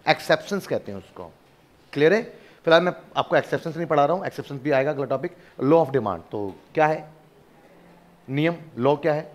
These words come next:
Price अगर increase होगा तो demand decrease, और price जब decrease होगा तो demand increase।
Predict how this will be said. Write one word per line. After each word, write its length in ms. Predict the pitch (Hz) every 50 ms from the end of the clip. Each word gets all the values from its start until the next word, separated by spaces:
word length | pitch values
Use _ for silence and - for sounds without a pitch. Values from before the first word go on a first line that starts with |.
| - - _ _ _ _ _ _ _ _ _ _ _ _ _ - -
Price 260 | 135 143 160 165 156
अगर 160 | 156 139 123
increase 400 | 110 143 139 139 151 151 160 156
होगा 140 | 160 160 156
तो 80 | 151 156
demand 340 | 147 151 151 156 190 233 240 - - - - _ _ _ _ _ _ _ _ _ -
decrease, 500 | 107 123 131 - 147 123 101 92 - - - 123
और 60 | 131
price 320 | - - 131 139 151 -
जब 100 | 160 156
decrease 260 | 131 135 - 156 160
होगा 140 | 156 147 156
तो 80 | 151 151
demand 380 | 147 147 151 165 208 226 214 180 - - - - - - - - -
increase। 420 | 143 139 139 139 127 113 107 -